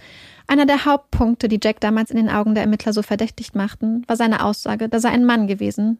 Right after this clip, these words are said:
an dem Abend. Ein weißer Mann in einem schwarzen Pickup-Truck. Eine Lüge. Oder?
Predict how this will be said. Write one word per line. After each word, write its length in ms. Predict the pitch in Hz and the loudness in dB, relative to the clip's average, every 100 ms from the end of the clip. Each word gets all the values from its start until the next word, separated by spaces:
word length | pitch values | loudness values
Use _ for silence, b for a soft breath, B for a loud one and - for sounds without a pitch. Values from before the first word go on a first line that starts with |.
| - | -2
an 120 | 202 | -2
dem 160 | 196 185 | 0 -2
Abend. 440 | 196 196 208 - _ _ _ | -2 -2 -4 -8 _ _ _
Ein 160 | 208 202 | 0 2
weißer 320 | 185 208 202 | 0 0 -2
Mann 400 | 196 196 247 285 - | 0 2 0 -2 0
in 120 | 254 | 0
einem 160 | 269 302 | 2 -2
schwarzen 460 | - 202 - 254 | -4 -6 -4 -6
Pickup-Truck. 680 | - 202 - - - 254 - _ _ _ _ _ - | -4 -8 -8 -10 -12 -12 -12 _ _ _ _ _ -2
Eine 180 | 226 247 | 2 4
Lüge. 420 | 208 190 202 208 - _ _ _ _ _ _ _ - | 4 2 -2 -8 -12 _ _ _ _ _ _ _ -6
Oder? 320 | 196 233 294 | -4 -2 -4